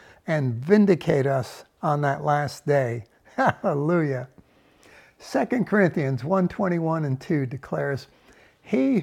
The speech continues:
who established us with you in Christ and anointed us is God, who also sealed us and gave us the Spirit in our hearts as a pledge." It's God who's established us in Christ.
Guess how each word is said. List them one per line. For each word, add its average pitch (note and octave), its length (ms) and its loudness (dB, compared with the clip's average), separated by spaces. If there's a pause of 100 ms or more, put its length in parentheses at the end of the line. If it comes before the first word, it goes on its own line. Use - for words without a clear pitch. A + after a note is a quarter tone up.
who G3 200 0
established - 760 -4
us F#3 260 -4
with F#3+ 320 -2
you A3 220 2
in G3 120 0
Christ - 580 -4 (440)
and D#3+ 160 0
anointed E3 580 0
us C3+ 300 0
is A#2 220 -2
God, A#2+ 640 -2 (480)
who E3+ 280 6
also F#3+ 560 4
sealed A#3+ 560 0
us A3+ 420 0
and C#3+ 240 -6
gave G3 300 2
us G3+ 240 0
the C3+ 280 -2
Spirit E3+ 680 0 (240)
in G#3 160 4
our G#3+ 160 2
hearts D#3+ 480 2 (100)
as D3+ 200 0
a A#2+ 60 0
pledge." C#3 540 -2 (800)
It's - 180 2
God C4+ 380 6
who's D#3+ 320 2 (180)
established F#3 720 0
us D#3+ 200 2
in B2+ 140 -2
Christ. B2 580 -2